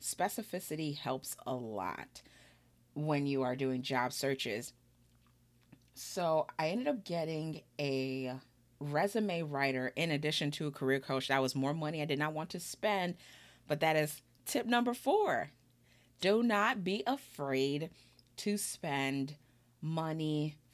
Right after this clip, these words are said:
for self-development, career development, um, all the developments. <laughs> You know, it, it,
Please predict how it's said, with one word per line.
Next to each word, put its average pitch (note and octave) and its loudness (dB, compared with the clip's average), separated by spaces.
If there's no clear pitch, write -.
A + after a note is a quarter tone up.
for E3 2
self-development, C#3+ 0
career C3 0
development, C3 0
um, - -12
all E3 6
the E3+ 2
developments. D3 6
<laughs> - -4
You G3+ 4
know, F3 8
it, D#3 4
it, F3 2